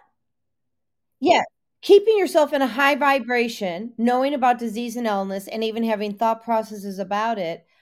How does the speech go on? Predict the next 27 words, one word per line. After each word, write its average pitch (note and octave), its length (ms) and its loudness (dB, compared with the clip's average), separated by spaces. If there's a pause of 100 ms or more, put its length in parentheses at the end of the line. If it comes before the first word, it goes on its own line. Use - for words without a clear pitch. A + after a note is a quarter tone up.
(120)
I'll A#3 100 4
give B3 200 -2
you C4 40 -2
an B3+ 60 0
example. A3+ 800 -2 (180)
Like, A#3 220 0
you C4 100 -4
can A#3+ 180 -6
tell, C4+ 480 2 (300)
like, A#3+ 160 -2
I C4 120 4
tell D4+ 240 2
my C4 140 0
health C#4 260 2
story, F3+ 560 -8 (160)
but C4 60 4
I C4+ 40 4
don't D#4 160 2
have D4 160 -2
energy B3 500 0
around C#3 380 -12
it. G2+ 100 -16 (300)
I'm A#3+ 120 0
not C#4 180 2 (200)
sobbing A#3+ 460 -2
about G#3+ 400 0
it. B3+ 240 -6